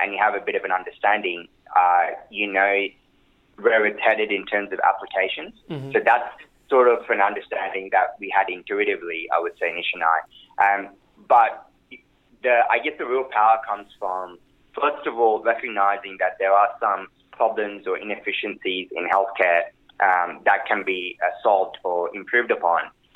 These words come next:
Speaker 1: and then recognizing from your other life experiences that certain technologies or certain ways of doing things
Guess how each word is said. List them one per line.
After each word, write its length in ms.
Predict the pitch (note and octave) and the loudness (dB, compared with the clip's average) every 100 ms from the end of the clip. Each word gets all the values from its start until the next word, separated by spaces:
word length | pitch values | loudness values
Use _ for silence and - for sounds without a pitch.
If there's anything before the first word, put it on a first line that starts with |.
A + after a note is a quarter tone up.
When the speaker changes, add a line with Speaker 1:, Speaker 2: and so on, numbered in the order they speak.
| - - | -12 -2
Speaker 1:
and 220 | A2+ A2+ | -2 0
then 240 | C3 C3+ A#2 | 0 0 2
recognizing 880 | A#2+ - B2 G#2+ G2+ G2 G2 F#2 _ | 2 0 -2 2 2 0 -8 -12 _
from 240 | G#2+ G2 G2 | -2 -2 -2
your 160 | F#2 - | -4 0
other 200 | G2+ - | 2 2
life 200 | G#2 F2+ F#2 | 2 0 -2
experiences 580 | - - F2 E2+ F#2 - | -10 -12 -14 -14 -16 0
that 180 | F2 E2+ - - _ - | 2 2 -4 -18 _ -2
certain 220 | A#2+ G2+ | -2 0
technologies 640 | G#2 - C#3 D#3+ C#3+ C3+ A#2+ | -2 0 2 2 2 0 -2
or 120 | G#2+ - | -6 2
certain 340 | A#2+ G#2 F#2+ | 2 2 -4
ways 320 | F#2+ G2+ G#2+ G2+ | 2 2 0 -8
of 60 | - | -6
doing 280 | G#2 G#2 G2 | -4 -4 -6
things 280 | F#2 F2+ | -10 -10